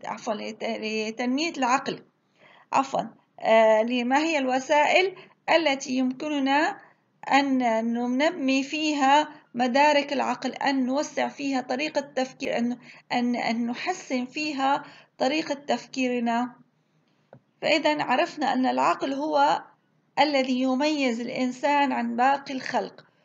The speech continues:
وقد أكرم الله، كرم الله الإنسان سبحانه وتعالى في أحسن تقويم بتمييزه بالعقل، وأعطاه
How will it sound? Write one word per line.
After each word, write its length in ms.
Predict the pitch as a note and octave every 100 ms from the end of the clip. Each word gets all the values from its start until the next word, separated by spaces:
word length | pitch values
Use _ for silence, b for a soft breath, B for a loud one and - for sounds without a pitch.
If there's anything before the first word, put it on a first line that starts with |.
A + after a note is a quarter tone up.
| _ -
وقد 320 | - C4 A#3+
أكرم 420 | B3 - C#4+ D4
الله، 540 | C4+ A#3+ A#3+ B3 C4 C4
كرم 480 | - E4 D4 A#3
الله 380 | A#3 A#3+ B3 C4
الإنسان 520 | B3 - A#3+ - B3+
سبحانه 380 | B3+ - B3 A#3+
وتعالى 840 | A3+ A3+ A#3 A3+ A#3+ B3+ D4 F#4 - B B B B B _ _
في 340 | C#3+ C3+ -
أحسن 440 | - - - C3 B2+
تقويم 540 | B2+ - D4 D#4+ C#4+
بتمييزه 880 | A#3 B3+ B3 B3 C#4 D4+ B3+ C#4 C4
بالعقل، 480 | A3+ A3+ - - - _ _ _ _ _ _ _ _ _ _ _ _ _ - B B B B B -
وأعطاه 1120 | A3+ A#3+ C4 C4 E4 F4+ F4+ D4+ D#4 D#4+ -